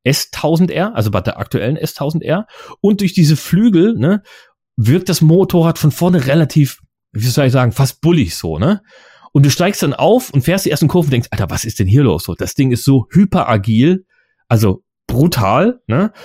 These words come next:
Und was dir halt auch auffällt, dieses Ding, wenn du, wenn du möchtest, ne, fährt sich dieses Motorrad super lammfromm,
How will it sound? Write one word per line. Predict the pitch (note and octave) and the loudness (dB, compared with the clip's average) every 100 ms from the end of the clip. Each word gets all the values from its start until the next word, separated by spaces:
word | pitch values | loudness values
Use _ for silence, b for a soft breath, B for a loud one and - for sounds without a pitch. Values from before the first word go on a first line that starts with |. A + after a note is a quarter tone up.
| B - | B -2
Und | E3 A#3 B3+ - - | 2 2 0 -4 -6
was | C3+ | -2
dir | B2+ | 0
halt | A2 | 2
auch | C#3+ - | 2 0
auffällt, | D3+ - C3 C3+ - _ _ _ _ _ _ _ _ - | -2 0 0 0 -2 _ _ _ _ _ _ _ _ -2
dieses | A2+ A2+ - | 0 0 0
Ding, | D3 F#3 A3+ C4 - A2 | 0 0 0 -4 -10 -2
wenn | C3 C#3 | 2 4
du, | C3 A#2 A2 A2+ _ _ _ _ _ _ _ _ - | 4 4 4 0 _ _ _ _ _ _ _ _ -4
wenn | G#2+ G#2+ | 0 0
du | G2 | 2
möchtest, | G#2 G3 - D#3 G3 - | 2 0 -2 -4 -4 -6
ne, | A2 F#3+ B3+ _ _ _ _ _ _ | -4 -4 -6 _ _ _ _ _ _
fährt | - - D3 F3 | -8 -2 0 0
sich | D3+ | -2
dieses | - C#3 C3 | 0 0 2
Motorrad | B2 A2 C#3+ C#3 C3 A#2 - _ | 2 0 0 2 2 -2 -6 _
super | - G#2 B2+ F#3 D#3 D3+ - | -6 -2 2 2 2 0 0
lammfromm, | A2 A#2+ B2 - G2+ F2 | 0 2 0 0 0 0